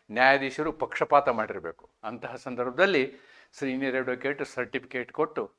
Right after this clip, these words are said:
"ಇಲ್ಲ, ಇದರಲ್ಲಿ ಅನ್ಯಾಯ ಆಗಿದೆ" ಅಂತ ಹೇಳಿ, ಹೇಳಿ ಅವರು ಸುಪ್ರೀಂ ಕೋರ್ಟ್‌ಗೆ ಪೆಟಿಷನ್ ಹಾಕುವಂತಹ ಒಂದು ಪ್ರಾವಧಾನ. ಕೊನೆಯದಾಗಿ ಆರ್ಟಿಕಲ್, ಆ, ಒನ್ ಫಾರ್ಟಿ ಟೂ. This is also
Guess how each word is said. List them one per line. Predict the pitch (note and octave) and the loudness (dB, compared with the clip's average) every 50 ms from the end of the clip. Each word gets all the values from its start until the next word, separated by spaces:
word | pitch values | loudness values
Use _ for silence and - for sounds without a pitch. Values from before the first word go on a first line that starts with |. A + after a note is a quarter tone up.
| _ _ _ _ _ - | _ _ _ _ _ -8
"ಇಲ್ಲ, | A#2+ B2 B2 A#2+ A#2 A2+ | -6 -2 0 2 2 2
ಇದರಲ್ಲಿ | G#2+ G#2 A2 G#2+ G#2 G#2+ | 2 0 -2 -4 -4 -4
ಅನ್ಯಾಯ | A2 A#2 A#2+ B2+ B2 | -4 -2 0 0 0
ಆಗಿದೆ" | A#2 A2 G#2 A2 G#2+ A2 G#2+ | 0 -2 -4 -6 -8 -8 -8
ಅಂತ | G2+ F#2+ - | -8 -10 -14
ಹೇಳಿ, | - A#2+ A2+ A2 A2 | -14 -12 -12 -12 -12
ಹೇಳಿ | G2 - D#3+ F#3+ F3+ A#2 G#2 - _ _ _ _ _ _ _ - | -4 -2 -2 -2 -2 -4 -6 -10 _ _ _ _ _ _ _ -4
ಅವರು | G#2 G#2+ A2 G#2 | -2 -2 -2 -4
ಸುಪ್ರೀಂ | G2 - A#2+ - - B2 A#2+ A2+ | -8 -12 -14 -12 -10 -10 -8 -6
ಕೋರ್ಟ್‌ಗೆ | B2 G#2+ - G#2+ G#2 | -6 -6 -6 -8 -10
ಪೆಟಿಷನ್ | - - G2+ - - - B2 A#2+ D#3+ | -10 -10 -10 -10 -10 -10 -10 -10 -10
ಹಾಕುವಂತಹ | G3+ G3 - - A#2 A#2 - - B2 A2+ A2 - A#2 - | -12 -8 -2 -2 -2 -2 -2 -6 -10 -10 -12 -14 -12 -12
ಒಂದು | B2 G#2+ A2 A#2 C3 F3 E3+ - - - - _ _ _ _ _ | -12 -10 -10 -6 -4 -4 -4 -4 -6 -10 -16 _ _ _ _ _
ಪ್ರಾವಧಾನ. | - G2+ F#2+ F2+ E2+ E2+ E2+ E2 E2 E2 - - - _ _ _ _ _ _ _ _ _ _ _ _ _ _ _ _ _ _ - | -4 -2 0 0 0 -2 -6 -10 -14 -14 -14 -16 -20 _ _ _ _ _ _ _ _ _ _ _ _ _ _ _ _ _ _ -6
ಕೊನೆಯದಾಗಿ | - D#3+ D3+ D3+ D3+ C#3+ D3 D#3 E3+ F#3+ | -4 -2 2 2 2 4 6 6 6 8
ಆರ್ಟಿಕಲ್, | E3 B2+ C3 - - - - D#3+ D3 C3 D#3 - _ _ _ _ _ _ _ _ | 6 4 4 2 -2 -2 0 0 0 0 -4 -8 _ _ _ _ _ _ _ _
ಆ, | C3+ C3 B2+ B2+ B2 | -2 2 2 4 2
ಒನ್ | A#2 B2 C3+ B2+ A#2+ | 2 0 -2 -2 -2
ಫಾರ್ಟಿ | G#2 - A2+ G2+ F#2+ - E2+ | -4 -6 -6 -6 -6 -8 -14
ಟೂ. | - _ - - - _ _ _ _ _ _ _ A#2 | -14 _ -14 -16 -16 _ _ _ _ _ _ _ -6
This | C3+ D3 - D3 | -6 -6 -4 -4
is | C#3+ C3 | -2 0
also | C3+ C3 C3 - F#3 F3+ D3+ C#3 C#3 - | 0 0 2 2 2 2 2 0 -2 -6